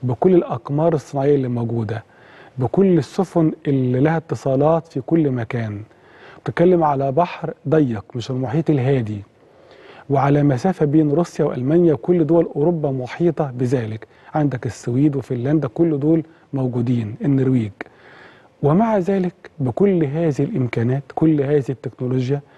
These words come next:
بكل التجسس اللي موجود، بكل الأقمار اللي في العالم، ومع ذلك مفيش يقين في موضوع زي ده. روسيا تقول بريطانيا،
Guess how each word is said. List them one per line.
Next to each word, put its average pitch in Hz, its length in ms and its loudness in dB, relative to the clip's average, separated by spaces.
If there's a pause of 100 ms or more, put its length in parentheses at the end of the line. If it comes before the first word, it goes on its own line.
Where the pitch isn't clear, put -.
(280)
بكل 175 320 2
التجسس 156 680 -2
اللي 127 180 -2
موجود، 120 460 -2
بكل 170 240 2
الأقمار 151 640 -2
اللي 131 160 -2
في - 100 -8
العالم، 143 460 0 (540)
ومع 143 340 0
ذلك 151 320 0
مفيش 147 340 -6
يقين 156 400 0 (280)
في 147 120 0
موضوع 135 340 0
زي 113 240 -6
ده. 104 180 -8 (680)
روسيا 147 280 0
تقول 143 160 -4
بريطانيا، 156 540 0